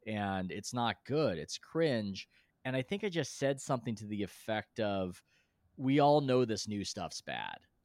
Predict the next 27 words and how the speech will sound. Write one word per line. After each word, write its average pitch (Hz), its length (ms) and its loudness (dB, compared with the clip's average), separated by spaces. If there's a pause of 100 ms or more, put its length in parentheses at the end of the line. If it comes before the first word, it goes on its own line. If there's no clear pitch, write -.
(140)
Like, 113 240 -6
we 131 160 0
all 117 140 4
know 101 200 -4
it's - 160 -10
bad. - 320 -12 (160)
We 127 80 -2
don't, 123 280 0
we 131 120 -2
don't 131 200 4
have 113 220 4
to 117 80 -2
pretend. 87 580 -8
We 123 120 0
all 139 160 8
know 147 180 8
the 131 120 6
old 120 180 6
stuff 123 240 4
was 117 120 0
good 107 300 4
and 98 80 -2
the 98 80 0
new 101 160 0
stuff 98 300 -4
is 95 120 -6
bad. 90 480 -6